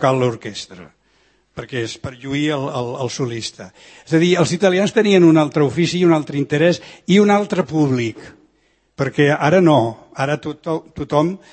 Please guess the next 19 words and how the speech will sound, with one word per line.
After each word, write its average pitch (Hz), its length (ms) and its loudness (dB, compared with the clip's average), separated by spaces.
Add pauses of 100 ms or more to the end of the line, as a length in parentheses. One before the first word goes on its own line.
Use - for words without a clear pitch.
(180)
que 135 100 -8
li 123 160 -10
agrada 143 240 0
la 143 140 4
música, 151 340 0
li 160 80 -2
agrada 135 300 0
l'òpera 151 340 0
i 156 80 -2
li 143 80 -4
agrada 131 240 -4
la 135 140 -6
música 139 340 -12
sinfònica 151 560 -2
i 175 80 0
el 143 160 2
que 123 80 -6
sigui. 113 380 -12 (420)
Però, 135 160 2